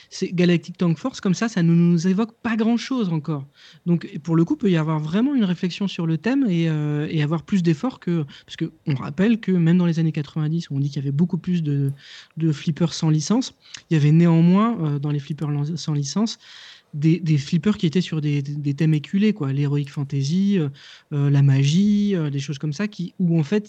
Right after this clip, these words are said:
ils inventaient rien. Où, euh, bah, par exemple, euh, <laughs> les, les Mille et Une Nuits,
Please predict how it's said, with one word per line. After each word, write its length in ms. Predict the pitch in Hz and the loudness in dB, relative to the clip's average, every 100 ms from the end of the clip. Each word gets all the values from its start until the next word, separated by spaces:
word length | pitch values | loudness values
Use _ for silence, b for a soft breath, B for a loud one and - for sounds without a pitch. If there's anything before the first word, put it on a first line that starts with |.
| 190 | -4
ils 100 | 170 | 0
inventaient 320 | 151 147 143 | 0 0 -2
rien. 320 | 170 180 214 185 | 0 2 0 0
Où, 280 | 151 143 135 | -4 -4 -4
euh, 40 | |
bah, 220 | 131 131 139 | -6 -8 -6
par 120 | 139 | -4
exemple, 340 | 139 151 160 139 | -2 -2 -4 -6
euh, 400 | 135 135 139 147 | -8 -8 -6 -6
<laughs> 100 | 185 | -6
les, 100 | - B B 160 | -10 B B -8
les 120 | 160 160 | 2 4
Mille 160 | 165 | 6
et 80 | 160 | 6
Une 120 | 160 | 6
Nuits, 240 | 170 226 | 6 4